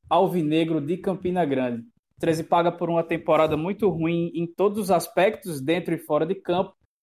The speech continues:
mas eu acho que a conta toda vai pra con-, pra, pra diretoria, né? Não pode deixar de ser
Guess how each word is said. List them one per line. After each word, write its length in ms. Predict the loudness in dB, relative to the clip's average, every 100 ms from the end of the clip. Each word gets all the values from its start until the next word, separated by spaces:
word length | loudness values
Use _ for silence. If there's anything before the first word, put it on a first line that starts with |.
| _ -2
mas 280 | 2 4 4
eu 60 |
acho 200 | 2 0
que 220 | 0 4
a 100 | 4
conta 400 | 2 -2 -2 0
toda 640 | -2 0 2 4 4 0 -2 _ _ _ _ _ -18
vai 640 | -6 2 4 4 2 0 -6 _ _ 0
pra 160 | 0
con-, 280 | 0 -4 -6
pra, 720 | 0 2 6 6 4 2 -4 _ _ _ _ _ -2
pra 160 | 0
diretoria, 540 | 2 2 2 0 0 -2
né? 100 | -4
Não 160 | -6
pode 280 | -4 -4 -2
deixar 260 | -4 -4 -4
de 100 | -6
ser 300 | -6 -6